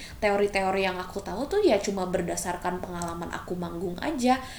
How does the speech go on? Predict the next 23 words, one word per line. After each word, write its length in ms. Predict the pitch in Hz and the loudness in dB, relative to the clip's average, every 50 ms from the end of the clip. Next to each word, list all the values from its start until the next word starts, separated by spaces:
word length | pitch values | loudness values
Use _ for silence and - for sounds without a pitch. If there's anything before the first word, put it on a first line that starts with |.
| - - | -12 -8
bukan 240 | - 190 196 - 196 | -4 -2 -2 -2 -2
hasil 560 | 190 190 190 - - 196 190 190 190 190 185 | -2 -2 -2 0 2 4 4 4 4 4 4
belajar 400 | 185 180 180 180 185 175 185 180 180 180 | 4 4 6 6 6 6 4 2 2 2
apa 80 | 190 | -2
segala 320 | 180 - 185 180 175 175 175 208 | -2 -2 0 0 0 0 0 -2
macem. 320 | 240 - - 226 220 233 233 - - - - - - - 190 | -2 0 0 0 0 0 -2 -6 -10 -12 -14 -12 -6 -2 -2
Bahkan, 260 | 190 185 - 320 370 392 359 - - - - - - - - - | 0 0 2 2 2 2 0 -4 -8 -12 -14 -14 -14 -6 2 6
eh, 200 | 233 233 233 233 214 | 8 10 10 10 10
jadi 160 | 240 277 349 | 8 6 6
singkat 240 | - 330 254 254 254 | 6 6 4 2 2
cerita 240 | - 247 - 320 | 2 2 2 4
begini, 560 | 254 233 190 190 175 175 175 165 - - - - - - - - - - | 4 4 2 0 0 0 0 -2 -4 -6 -12 -16 -16 -18 -16 -14 -6 0
kemana 320 | - 247 247 262 285 349 | 4 6 6 8 8 8
grand 320 | 330 247 226 214 202 202 202 | 8 8 8 6 6 4 2
piano 320 | 202 202 185 180 180 180 | 0 0 0 0 0 -2
aku 240 | 175 170 180 - 190 | -2 -2 -4 -4 -4
sekarang 480 | - - - 165 156 170 226 277 302 294 - | -4 -4 -6 -6 -4 -2 -2 -2 -4 -4 -4
itu 80 | - 262 | -4 -2
tuh 160 | 262 - 320 | 2 4 6
dijual 400 | 247 226 196 - 190 185 196 202 | 6 6 4 4 2 4 4 2
karena 240 | 202 196 185 202 226 | 2 0 -4 -4 -4
kesulitan 480 | - 240 - - 185 175 175 180 170 | -4 -2 -2 -2 -2 -2 -2 -4 -6
ekonomi. 560 | 170 170 - 175 170 165 139 - 170 175 180 | -6 -8 -8 -8 -6 -6 -6 -6 -6 -6 -8